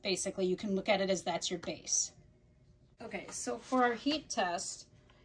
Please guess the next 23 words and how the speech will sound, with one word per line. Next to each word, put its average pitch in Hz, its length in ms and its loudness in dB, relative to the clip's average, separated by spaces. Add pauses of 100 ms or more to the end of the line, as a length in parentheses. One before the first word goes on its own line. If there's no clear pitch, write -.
(180)
this 240 360 10
is 240 380 8
the 226 120 6
heat 208 320 -2
gun 190 380 4
that 185 200 0
I 180 280 6
have. 170 480 0 (260)
It 190 140 -2
is 202 100 2
a 208 80 6
thermal 214 400 2
heat 226 260 -2
gun. 175 380 0 (760)
And 208 200 6
what 220 120 8
it 254 160 6
does 208 320 6
is 202 240 0
you 208 80 2
basically 208 760 4
are 196 120 2
just 196 300 0